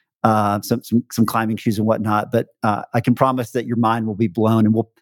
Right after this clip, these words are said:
we'll post pictures to Twitter. Last question, and this is something I,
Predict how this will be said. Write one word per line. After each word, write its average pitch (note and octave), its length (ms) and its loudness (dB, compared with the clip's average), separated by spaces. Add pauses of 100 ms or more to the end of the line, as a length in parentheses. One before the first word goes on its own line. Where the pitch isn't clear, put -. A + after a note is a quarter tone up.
(180)
we'll B2+ 80 4
post B2 260 2
pictures A#2+ 360 -4
to - 100 -12
Twitter. G#2 400 0 (760)
Last D#3+ 360 2
question, B2 680 0 (100)
and B2 400 2 (380)
this D#3 220 0
is - 240 -2
something C#3+ 300 -2
I, B2 200 0